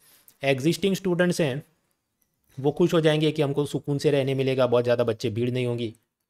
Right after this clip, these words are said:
और बाकी जो बच्चे जिनका एडमिशन नहीं होगा, वो थोड़े नाराज़ हो जाएंगे कि हमारा कल्याण नहीं हुआ। अब आप कहेंगे, "ये तो सब क्या टाइम पास कर रहे हो तुम?"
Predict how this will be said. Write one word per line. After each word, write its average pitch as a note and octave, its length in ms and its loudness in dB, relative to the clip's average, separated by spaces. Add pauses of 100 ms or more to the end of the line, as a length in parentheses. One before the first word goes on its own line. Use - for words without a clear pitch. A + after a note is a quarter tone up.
(100)
और C3+ 140 2
बाकी B2+ 320 2
जो E3 80 2
बच्चे D#3+ 260 2
जिनका D3 260 2
एडमिशन D#3 360 0
नहीं D#3 140 2
होगा, C3 200 2
वो A#2+ 140 0
थोड़े B2 220 -2
नाराज़ C3 280 2
हो C#3 100 2
जाएंगे C3 300 -2
कि A#2 120 -4
हमारा A2+ 220 -2
कल्याण A2+ 320 -2
नहीं G2+ 140 -6
हुआ। G2+ 180 -12 (760)
अब D3 100 2
आप F3+ 180 4
कहेंगे, G3+ 200 2
"ये G3+ 160 2
तो G#3+ 180 0
सब G3 180 -2
क्या G3+ 120 6
टाइम E3+ 240 2
पास E3+ 160 2
कर D3 160 2
रहे C#3 100 2
हो C3 40 -4
तुम?" B2 140 -4